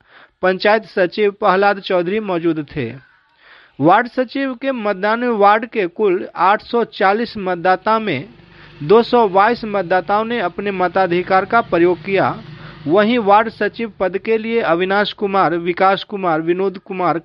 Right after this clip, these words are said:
कप्पल राय, राकेश कुमार ने उम्मीदवारी दी। इनमें अविनाश कुमार को चौहत्तर, विकास कुमार को उनहत्तर, विनोद कुमार को तिरसठ, कप्पल राय को पाँच व राकेश कुमार को दो मत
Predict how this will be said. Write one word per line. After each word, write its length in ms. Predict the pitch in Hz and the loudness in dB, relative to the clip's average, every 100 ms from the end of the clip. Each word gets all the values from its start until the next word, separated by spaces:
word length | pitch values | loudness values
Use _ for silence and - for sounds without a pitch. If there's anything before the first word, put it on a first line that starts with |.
| 180 | -2
कप्पल 400 | 180 - 190 190 | -2 0 0 2
राय, 260 | 185 147 | 2 2
राकेश 420 | 160 165 196 196 | 0 0 0 -4
कुमार 320 | - 185 165 165 | -4 -2 0 0
ने 120 | 202 | -4
उम्मीदवारी 680 | 170 165 170 160 156 160 156 | -6 -4 0 2 4 2 0
दी। 300 | 135 120 131 _ _ _ - - _ | -2 -6 -12 _ _ _ -20 -20 _
इनमें 360 | 175 214 254 269 | 0 2 2 2
अविनाश 460 | 262 240 226 240 - | 2 2 2 0 -2
कुमार 380 | 240 208 208 | -6 -2 -2
को 180 | 214 247 | 0 -2
चौहत्तर, 760 | 240 214 180 208 - 170 123 - _ _ _ | 0 0 0 0 0 -2 -2 -10 _ _ _
विकास 420 | 160 180 208 214 | -4 2 2 2
कुमार 360 | - 202 190 190 | -2 -2 0 0
को 160 | 208 214 | -2 -4
उनहत्तर, 760 | 175 170 175 - - 151 214 - _ _ 147 | -4 -4 -4 -6 -2 -2 -4 -12 _ _ 0
विनोद 320 | 170 208 208 | 2 2 0
कुमार 320 | 202 190 196 | -4 2 2
को 160 | 185 202 | 2 -2
तिरसठ, 640 | 185 180 185 180 160 170 - _ | -2 0 0 0 -2 -4 -8 _
कप्पल 300 | 185 175 202 | -4 -2 0
राय 240 | 190 185 180 | 2 2 0
को 160 | 185 | -2
पाँच 480 | 175 185 170 165 160 | -4 -2 -2 -4 -4
व 140 | 165 170 | 0 2
राकेश 420 | 175 165 202 208 | 2 0 -2 -2
कुमार 360 | - 185 170 170 | -4 -4 -2 -2
को 180 | 180 185 | -4 -4
दो 280 | 160 175 190 | 0 0 0
मत 220 | 180 175 | -2 -4